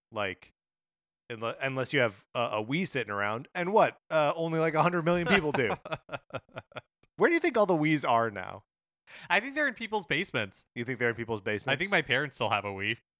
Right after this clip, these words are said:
Speaker 1: I get, you, here's, I, here's my, here's my guess, is that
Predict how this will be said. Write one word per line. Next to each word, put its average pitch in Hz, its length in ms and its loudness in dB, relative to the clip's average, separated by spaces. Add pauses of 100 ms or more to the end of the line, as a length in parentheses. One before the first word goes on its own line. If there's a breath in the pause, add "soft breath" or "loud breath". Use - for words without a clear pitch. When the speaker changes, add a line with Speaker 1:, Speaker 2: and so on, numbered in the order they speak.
(220)
Speaker 1:
I 160 60 -4
get, 220 200 0
you, 190 220 -8 (460)
here's, 185 720 -8
I, 160 240 -6
here's 156 300 -2
my, 170 100 -12
here's 123 220 -4
my 104 140 -2
guess, - 320 -14 (100)
is 117 140 -8
that 120 260 -2